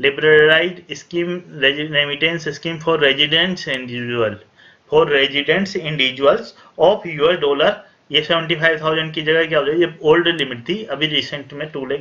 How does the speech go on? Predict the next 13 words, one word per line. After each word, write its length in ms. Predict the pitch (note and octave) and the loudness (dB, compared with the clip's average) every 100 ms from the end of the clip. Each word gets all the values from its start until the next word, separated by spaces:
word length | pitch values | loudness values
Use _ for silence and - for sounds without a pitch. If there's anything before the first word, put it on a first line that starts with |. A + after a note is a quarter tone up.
| C#3+ | -6
ये 140 | C#3 C#3+ C3+ | -6 -6 0
old 220 | C#3+ D3+ | 0 0
क्वेश्चन 320 | D3 - C3+ | -6 -8 -8
है 60 | C#3 | -8
इसलिए 580 | - C#3 D#3 E3+ - D3+ | -10 -8 -8 -10 -14 -6
ये 160 | B2+ A#2+ | 0 0
ऐसे 160 | A#2 | 0
दिया 200 | B2+ B2+ | -4 -2
हुआ 160 | C3 C#3 | 0 0
है। 100 | F#3 - - - _ - | -2 -10 -20 -20 _ 0
पर 180 | G3+ | 2
financial 760 | A3+ F#3 D#3+ E3+ E3+ D#3+ D#3 A#2+ | 2 -2 -2 -4 -4 -4 -4 -2
year, 200 | G#2+ | -4